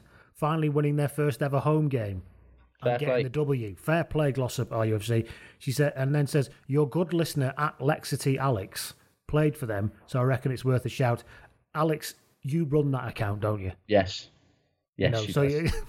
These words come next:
Speaker 1: <laughs> but
Speaker 2: I
Speaker 1: even
Speaker 2: mean,
Speaker 1: so,
Speaker 2: she's,
Speaker 1: she said,
Speaker 2: I, I,
Speaker 1: "Hashtag grassroots."
Speaker 2: you know what? I appreciate,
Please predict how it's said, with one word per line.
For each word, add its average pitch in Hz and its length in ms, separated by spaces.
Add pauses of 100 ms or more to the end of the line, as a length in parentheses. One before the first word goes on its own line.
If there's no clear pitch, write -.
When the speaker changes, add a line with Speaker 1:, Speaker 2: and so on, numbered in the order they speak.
Speaker 1:
<laughs> - 460
but 170 240
Speaker 2:
I - 60
Speaker 1:
even - 40
Speaker 2:
mean, 123 180
Speaker 1:
so, 160 240
Speaker 2:
she's, 143 180 (260)
Speaker 1:
she 139 120
said, 147 160
Speaker 2:
I, 160 100
I, 190 40
Speaker 1:
"Hashtag - 20
grassroots." 151 80
Speaker 2:
you 180 80
know 220 80
what? 165 120
I 151 100
appreciate, 139 600